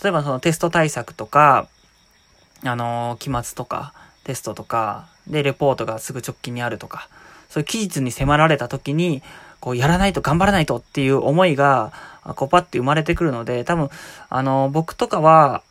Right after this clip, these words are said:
そこまでね、なんか直近のことで、こう、レポートとか、テストやらないとってなっても、なかなかね、やり始められないんですよ。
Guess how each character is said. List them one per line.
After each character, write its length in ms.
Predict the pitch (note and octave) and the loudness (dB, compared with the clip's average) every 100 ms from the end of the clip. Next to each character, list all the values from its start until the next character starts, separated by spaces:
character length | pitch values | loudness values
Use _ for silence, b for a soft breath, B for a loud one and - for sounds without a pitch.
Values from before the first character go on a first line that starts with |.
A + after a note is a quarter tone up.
| - | -20
そ 180 | - G3 | -12 -4
こ 120 | A#3 | 0
ま 120 | A#3+ | 2
で 100 | D3+ | 2
ね、 280 | B2 A#2+ C#3+ | 0 -4 -6
な 80 | C#3+ | -8
ん 40 | B2+ | -6
か 100 | A#2+ | -4
直 140 | D3 - | -6 -4
近 200 | G3 G3 | -4 -2
の 100 | F#3+ | 0
こ 120 | F#3 | 0
と 600 | F3+ F#3 F#3 F#3 F3+ E3+ E3 | 4 6 8 8 6 2 0
で、 320 | D#3 D3+ B2+ | 0 2 0
こ 420 | - B2 A#2+ - B B B B - - | -4 -6 -4 -6 B B B B -14 -6
う、 40 | |
レ 120 | C#3 | -4
ポ 160 | C#3 D3 | 0 0
ー 40 | |
ト 120 | C#3 | -2
と 100 | A#2+ | -4
か、 440 | A2+ A#2+ A#2+ A#2 - | -2 2 2 0 -4
テ 120 | D#3 | -4
ス 60 | C#3+ | -2
ト 100 | B2+ | 0
や 80 | A#2+ | 0
ら 80 | D3+ | 4
な 120 | E3 | 2
い 80 | E3 | 2
と 100 | B2+ | -2
っ 40 | |
て 140 | - | -2
な 80 | C#3+ | -2
っ 60 | D3+ | -2
て 100 | A#2+ | -4
も、 100 | B2 | -2
な 100 | E3 | 0
か 100 | A3 | 0
な 120 | A3 | 2
か 100 | G#3 | 2
ね、 120 | G3+ | 2
や 100 | E3 | 2
り 140 | E3+ E3 | 2 2
始 240 | E3 F3+ | 2 4
め 100 | F#3 | 4
ら 120 | E3+ | 6
れ 80 | F#3 | 6
な 100 | F#3 | 2
い 40 | |
ん 120 | C#3 A2 | 0 -6
で 60 | |
す 140 | - - | -12 -14
よ。 160 | - | -16